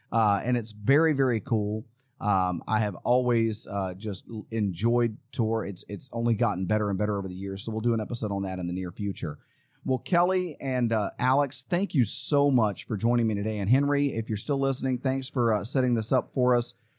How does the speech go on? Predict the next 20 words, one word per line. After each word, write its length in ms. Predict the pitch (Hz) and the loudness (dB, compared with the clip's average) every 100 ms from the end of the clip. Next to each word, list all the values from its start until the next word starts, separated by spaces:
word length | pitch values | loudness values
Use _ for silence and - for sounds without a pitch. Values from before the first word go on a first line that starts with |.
| _ - | _ 0
Really 240 | 131 135 | 4 4
appreciate 420 | 120 139 120 123 | 4 2 2 0
all 160 | - 127 | 2 2
of 60 | |
you 80 | 120 | 2
guys. 320 | 117 120 120 | 2 4 2
Appreciate 500 | 104 85 143 131 143 | 0 0 0 0 -2
what 120 | 113 113 | -2 -2
Startpage 540 | - 120 117 120 104 | 0 2 4 2 2
is 140 | 98 | -2
doing. 520 | 90 113 123 123 123 123 _ _ _ | 0 4 4 4 0 -4 _ _ _
And 240 | 113 113 | -4 -2
so 160 | 107 131 | 2 0
for 240 | 120 151 | 2 2
my 100 | 151 | 4
listeners, 480 | 147 147 147 156 147 | 4 2 2 0 -2
I'll 220 | 127 131 | 0 0
say 260 | 123 139 131 | 0 2 2
that, 260 | 120 120 - | 4 2 2
um, 440 | 117 113 104 101 | 2 4 2 0